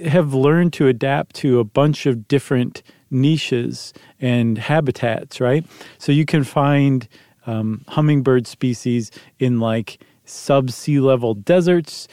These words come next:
You can find them up in the Andes. There's actually a lot of different species that live in the Andes Mountains.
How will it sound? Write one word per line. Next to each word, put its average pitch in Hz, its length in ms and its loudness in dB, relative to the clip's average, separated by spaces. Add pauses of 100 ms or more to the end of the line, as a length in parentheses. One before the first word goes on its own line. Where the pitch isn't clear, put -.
(220)
You 127 140 -2
can 127 180 -4
find 131 360 0
them 120 360 -2
up 143 180 -4
in 131 120 2
the 123 180 -2
Andes. 151 520 2
There's 120 160 0
actually 135 320 0
a 117 80 0
lot 131 420 2
of 113 120 -4
different 120 320 -6
species 117 480 -6
that 113 200 -2
live 120 200 0
in 117 100 -2
the 113 80 -4
Andes 123 440 -2
Mountains. 151 600 0